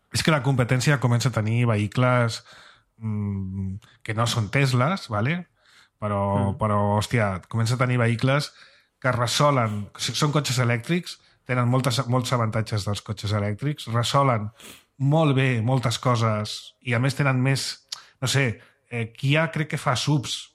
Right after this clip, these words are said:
Speaker 1: i un Model tres no te'l pots portar a la granja de porcs, perquè no passa, no entra el tros, m'entens? I, en canvi, un
Speaker 2: <laughs>
Speaker 1: sub sí que t'entra el tros.
Speaker 2: Sí.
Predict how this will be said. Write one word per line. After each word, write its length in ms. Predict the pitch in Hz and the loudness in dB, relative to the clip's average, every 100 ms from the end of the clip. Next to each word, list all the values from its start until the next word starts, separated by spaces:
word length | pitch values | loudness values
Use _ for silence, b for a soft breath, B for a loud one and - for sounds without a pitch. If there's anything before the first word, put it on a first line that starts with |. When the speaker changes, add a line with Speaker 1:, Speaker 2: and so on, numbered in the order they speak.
| - | -16
Speaker 1:
i 200 | 113 107 | -6 -2
un 180 | 117 123 | 2 4
Model 300 | 127 127 120 | 4 4 2
tres 260 | 123 127 139 | 2 0 2
no 140 | 160 | 0
te'l 200 | 147 127 | 2 0
pots 180 | - 113 | 0 -4
portar 360 | - 113 110 113 | -4 -6 -2 0
a 20 | |
la 140 | 104 | 0
granja 420 | 104 117 117 110 110 | 2 2 2 0 0
de 80 | 101 | 0
porcs, 440 | 143 127 - - - | 0 0 -2 -12 -12
perquè 240 | 110 98 117 | -10 -4 -2
no 140 | 113 | 0
passa, 320 | 127 127 123 | 0 2 0
no 140 | 110 117 | 0 0
entra 200 | 113 113 | 2 2
el 80 | 104 | 2
tros, 280 | 147 113 104 | 2 0 -4
m'entens? 420 | 101 135 127 107 | -4 0 0 0
I, 60 | |
en 80 | 113 | -2
canvi, 320 | 110 123 139 | 0 2 2
un 160 | 135 135 | 4 4
Speaker 2:
<laughs> 80 | 233 | 4
Speaker 1:
sub 180 | 147 143 | 2 0
sí 120 | 160 | -2
que 120 | 143 | -2
t'entra 300 | 123 123 117 107 | 0 0 2 2
el 80 | |
tros. 240 | 104 135 | 2 2
Speaker 2:
Sí. 80 | 110 | 2